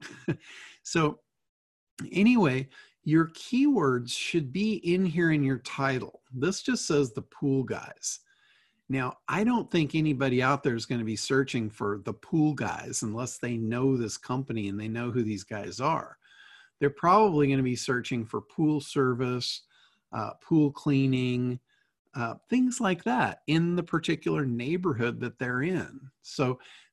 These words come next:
those kind of keywords should be part of your title. The other thing here, description. This says content is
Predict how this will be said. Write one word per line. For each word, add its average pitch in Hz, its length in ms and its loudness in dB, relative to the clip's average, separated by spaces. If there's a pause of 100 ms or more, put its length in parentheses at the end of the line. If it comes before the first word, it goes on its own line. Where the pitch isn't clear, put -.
those 190 360 4
kind 170 320 0
of 165 80 -4
keywords 170 500 0
should 143 240 -6
be 156 120 -2
part 117 320 -4
of 123 100 -6
your 135 120 -2
title. 208 640 -4 (880)
The 160 160 8
other 254 220 6
thing 143 260 2
here, 147 200 4
description. 165 880 -2 (300)
This 190 140 -4
says 220 280 2
content 208 680 -2 (580)
is 151 200 2